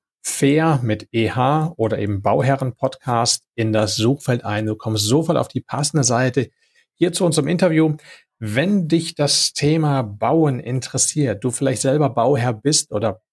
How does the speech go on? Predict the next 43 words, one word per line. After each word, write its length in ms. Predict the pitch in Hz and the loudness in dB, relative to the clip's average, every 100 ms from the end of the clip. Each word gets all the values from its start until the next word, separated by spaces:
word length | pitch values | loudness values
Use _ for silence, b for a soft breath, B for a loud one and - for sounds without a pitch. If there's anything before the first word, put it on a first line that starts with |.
| _ | _
irgendwann 360 | 120 127 123 117 | -4 -2 -2 0
mal 260 | 107 104 - | 0 -2 -6
planst, 640 | - 101 123 170 104 98 - | -8 -2 0 0 0 -4 -6
dein 100 | 90 | -4
eigenes 440 | 107 120 117 - | -2 0 -2 -2
Häuschen 340 | 123 143 139 120 | 0 0 0 -2
zu 160 | 110 | 0
bauen, 380 | 123 147 117 - | 0 2 0 -4
kann 180 | - 156 | -4 0
man, 140 | 151 | 2
glaube 220 | 135 131 | 2 2
ich, 100 | 135 | 2
auch 160 | 139 151 | 0 2
nicht 240 | 151 - - | 0 -2 -10
früh 440 | - 156 180 202 | -10 -2 0 2
genug 340 | 170 160 160 | 2 2 2
damit 260 | 143 139 127 | 0 0 -2
anfangen, 760 | - 135 160 - 143 143 139 139 | -2 0 0 0 2 2 2 0
sich 420 | 117 113 151 - | 0 2 0 -2
zu 140 | - | -4
informieren, 520 | 117 123 135 131 143 127 | -2 0 0 2 2 2
damit 280 | 123 123 | 0 -2
man 100 | 135 113 | -2 0
eben 440 | 120 117 113 117 | 0 0 0 2
nicht 340 | 151 175 - | 4 4 0
in 140 | 120 95 | -4 0
irgendwelche 540 | 123 135 123 120 - | 2 2 2 0 -2
Fallen 360 | - 127 143 131 | -4 0 2 2
reintritt. 600 | 110 104 104 - 123 - | 0 -2 -2 -2 -4 -2
Und 280 | 110 107 - b b b b b _ | -2 -2 -8 b b b b b _
gerade, 360 | - 127 147 170 | -2 0 2 2
glaube 220 | 143 139 | 2 2
ich, 160 | 143 - | -2 -2
beim 320 | 123 120 110 | -2 0 -2
Bauen 420 | 117 127 147 139 | 2 4 4 0
kann 160 | - 131 | 0 0
man 240 | 123 117 | 2 0
ganz, 480 | 135 131 156 147 147 | 0 2 2 0 -2
ganz 400 | 120 131 135 - | -2 0 0 -2
viel 320 | - 135 127 | -2 2 2
Geld 300 | 110 120 135 | 2 0 0
versenken, 800 | - 117 107 104 104 113 143 156 | 0 0 2 0 -2 0 2 0
äh, 540 | - 110 110 110 113 | 0 0 2 2 2